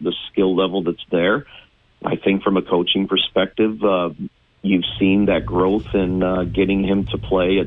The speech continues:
two-way game, being more responsible defensively. That's just gonna continue to grow with added reps. And, uh,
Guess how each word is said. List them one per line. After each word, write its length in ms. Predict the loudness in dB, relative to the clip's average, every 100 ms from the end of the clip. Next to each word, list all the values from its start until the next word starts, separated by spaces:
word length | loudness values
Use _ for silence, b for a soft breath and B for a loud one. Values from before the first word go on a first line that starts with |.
| 0
two-way 320 | -2 2 0
game, 360 | 0 0 2 2
being 220 | 2 2
more 200 | 2 0
responsible 680 | -2 -4 -4 -4 -4 -2 -2
defensively. 640 | -2 -4 -4 -2 0 2
That's 260 | 0 -2 -2
just 220 | -2 -2
gonna 180 | -2 -2
continue 540 | -4 -6 -2 2 2
to 140 | 2 -2
grow 320 | 0 2 2
with 260 | 0 -2
added 300 | -4 -4 -2
reps. 340 | 0 0 -2 -4 -4
And, 220 | -2 -2
uh, 160 | -2